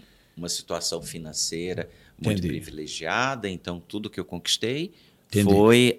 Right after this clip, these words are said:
Speaker 1: à custa de muito trabalho, muito foco, muita determinação, né? E daí eu fiz todo o meu, a minha formação básica inicial,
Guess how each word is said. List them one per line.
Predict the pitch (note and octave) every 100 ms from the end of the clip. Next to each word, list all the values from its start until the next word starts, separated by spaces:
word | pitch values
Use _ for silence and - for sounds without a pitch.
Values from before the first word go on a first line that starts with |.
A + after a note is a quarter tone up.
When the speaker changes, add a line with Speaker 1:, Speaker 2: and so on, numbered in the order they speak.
| -
Speaker 1:
à | -
custa | - F#2+ -
de | F2+
muito | F2 F2 A2+ B2+
trabalho, | - F#2+ E2+ F#2 F#2
muito | F#2 F2
foco, | - G2 F#2+ -
muita | F#2 F2+
determinação, | E2+ E2+ F2 D#2+ D#2+ E2+ - - _ _ - - - - _ -
né? | D#2+ F#2 A2+ A2+ -
E | F#2 F#2 F#2 F#2
daí | F#2+ E2+ F2
eu | G#2
fiz | F#2+ F2 - _ -
todo | G#2+ A#2+ C#3+
o | C3+
meu, | G2 F2 F2 F2 E2+ E2+ - -
a |
minha | F2+ F#2+
formação | G#2 G2+ G2 - B2+ D3 -
básica | D2 F#2 C#3 A#2 -
inicial, | D#2+ E2 - F2+ G2+ C#3+